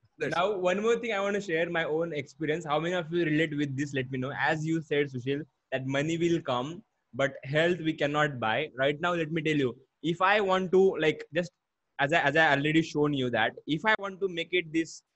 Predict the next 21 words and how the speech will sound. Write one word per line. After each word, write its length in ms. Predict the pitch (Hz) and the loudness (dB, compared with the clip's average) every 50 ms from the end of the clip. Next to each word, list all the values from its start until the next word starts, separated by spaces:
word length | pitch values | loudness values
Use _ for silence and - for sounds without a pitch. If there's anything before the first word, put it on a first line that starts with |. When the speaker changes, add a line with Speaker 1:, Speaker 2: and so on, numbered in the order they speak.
| _ _ _ _ _ _ - - _ - | _ _ _ _ _ _ -20 -16 _ -2
Speaker 2:
like, 240 | 139 143 143 - _ _ - - | -2 -2 -2 -4 _ _ -10 -4
uh, 400 | 135 139 139 139 135 135 135 131 | -2 2 4 4 6 6 4 2
the, 260 | 127 127 143 147 - - | 2 2 0 0 0 2
I 160 | - 135 143 147 | 2 2 2 2
said, 240 | 147 170 160 156 151 | 2 2 0 2 2
like, 180 | 151 143 147 - | 2 0 0 0
twenty 280 | 151 156 160 160 170 | -2 0 0 2 2
lakh. 180 | 160 135 113 110 - _ _ _ _ _ _ _ _ _ _ _ _ _ _ _ - | 2 2 2 0 -2 _ _ _ _ _ _ _ _ _ _ _ _ _ _ _ 0
I'm 140 | 170 196 180 | 0 4 4
telling 220 | 202 208 233 240 | 4 4 4 2
you 80 | 240 214 | 2 4
guys, 340 | 196 190 202 202 185 - - - | 4 4 4 2 -2 -6 -10 -4
today, 460 | - 196 185 190 214 196 131 - - - - _ _ _ _ _ _ | 0 2 6 6 6 6 6 2 -4 -10 -18 _ _ _ _ _ _
if 140 | 160 156 196 | -4 2 4
I 100 | 196 196 | 6 6
work 480 | 185 170 156 151 156 165 180 202 202 196 | 6 4 4 6 8 8 8 8 6 4
more, 340 | 196 190 190 202 208 196 - _ _ _ | 2 4 4 2 0 -2 -8 _ _ _
if 140 | - 135 - | -12 -4 0
I 160 | 165 165 170 156 160 _ _ | 2 2 2 2 -2 _ _
force 260 | - 175 180 202 185 - | -2 0 0 0 0 0
myself 380 | 175 165 170 165 - 175 175 | 0 2 2 2 0 0 -2